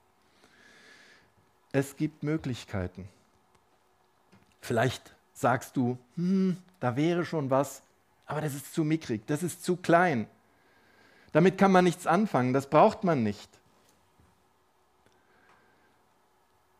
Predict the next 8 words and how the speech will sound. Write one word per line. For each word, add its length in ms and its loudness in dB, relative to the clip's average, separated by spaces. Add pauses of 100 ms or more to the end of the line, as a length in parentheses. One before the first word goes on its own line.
(200)
Ich 220 -6
weiß 300 0
nicht, 340 -12
welche 480 -6
Ausrede 540 -4
du 160 -10
parat 520 -6
hast, 440 -16